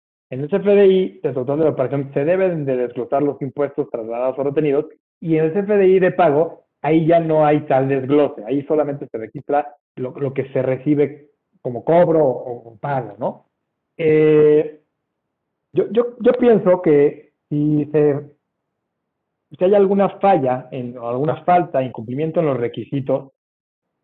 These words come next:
además de la infracción, eh, vaya, la, estas infracciones que les comento es por no acompañarlo, no por incumplir algún requisito, pero vamos a pensar que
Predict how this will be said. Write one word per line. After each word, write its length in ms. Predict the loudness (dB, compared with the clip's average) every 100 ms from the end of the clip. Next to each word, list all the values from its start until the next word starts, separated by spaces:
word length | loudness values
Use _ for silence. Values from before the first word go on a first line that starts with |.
| _ _ _ _ _ _ _ _ _ _ _
además 320 | -4 0 2
de 60 | 4
la 140 | 4
infracción, 720 | 4 0 -2 0 0 0 -2 _ _ _ _ _ _ _ _ _ _ -16
eh, 260 | -8 -2
vaya, 260 | 2 2 0
la, 140 | -4 -4
estas 260 | -4 -2
infracciones 320 | -2 -2 -4
que 100 | -2
les 100 | -4
comento 240 | -4 -2 -4
es 60 |
por 220 | -2 -2 0
no 120 | 0
acompañarlo, 600 | -2 -2 0 0 -2 -2
no 220 | -4 0
por 140 | 0
incumplir 400 | 0 -4 -4 0
algún 180 | 0 0
requisito, 380 | -2 -4 -6 -4
pero 140 | 0
vamos 160 | 0 0
a 60 | -2
pensar 300 | -2 -2 2
que 360 | 2 2 -6